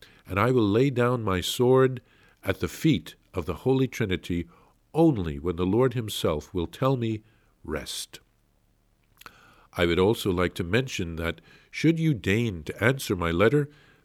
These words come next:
please address the letter directly to me in the sanatorium.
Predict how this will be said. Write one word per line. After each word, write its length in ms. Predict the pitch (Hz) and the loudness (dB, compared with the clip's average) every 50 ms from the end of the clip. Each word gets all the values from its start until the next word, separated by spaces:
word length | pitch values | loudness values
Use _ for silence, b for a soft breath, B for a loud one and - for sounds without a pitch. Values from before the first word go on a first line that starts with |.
| b - | b -8
please 400 | - - 196 185 160 127 117 - - | -2 0 2 2 2 0 -2 -4 -4
address 340 | 113 101 - 120 127 131 - | -6 0 2 2 2 2 0
the 120 | - 117 | -2 -2
letter 260 | 98 92 95 90 95 90 | 2 4 4 4 2 2
directly 480 | - 98 92 123 156 151 - 147 135 | 0 0 0 0 0 0 0 -2 -2
to 140 | 120 - 113 | -2 -2 -4
me 260 | 95 98 101 95 95 | -4 -2 0 0 0
in 220 | 98 - - 104 90 | -2 -4 -6 -8 -8
the 80 | 82 | -8
sanatorium. 880 | - - 107 101 98 95 - - - 92 80 73 78 71 64 62 67 | -4 -2 -2 -2 -2 -4 -6 -8 -6 -6 -6 -6 -6 -8 -10 -12 -14